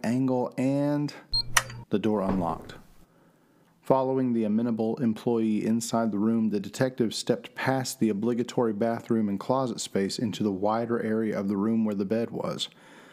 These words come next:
Looking over his shoulder, he winked at the bellhop and stated with no uncertain authority, "Appreciate it. I got it from here." The young man nodded, understanding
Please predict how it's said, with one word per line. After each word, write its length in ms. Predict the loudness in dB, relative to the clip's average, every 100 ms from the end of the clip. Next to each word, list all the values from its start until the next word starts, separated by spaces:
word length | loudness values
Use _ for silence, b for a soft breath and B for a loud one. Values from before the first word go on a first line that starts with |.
| B B B -2
Looking 300 | 0 2 0
over 220 | 0 0
his 80 | -2
shoulder, 560 | 0 0 0 -4 -6 -10
he 120 | -2 0
winked 320 | 2 0 -2
at 100 | -4
the 60 |
bellhop 520 | -2 -2 -2 -2 -2 -2
and 140 | -4
stated 400 | 0 0 0 -2
with 140 | -2
no 260 | 0 0 0
uncertain 480 | -2 -4 -2 0 -2
authority, 480 | 0 0 0 -2 -6 B B B B B _ -4
"Appreciate 580 | 2 2 2 0 2
it. 140 | -2 -4 -12 -20 -10
I 80 | -2
got 220 | 0 2
it 80 | 0
from 140 | -2
here." 340 | 0 0 -2 -8 b b b b 2
The 60 |
young 200 | 2 2
man 220 | 0 0
nodded, 420 | 0 0 -2 -4 -4 0
understanding 760 | 0 0 -2 0 0 -2 -4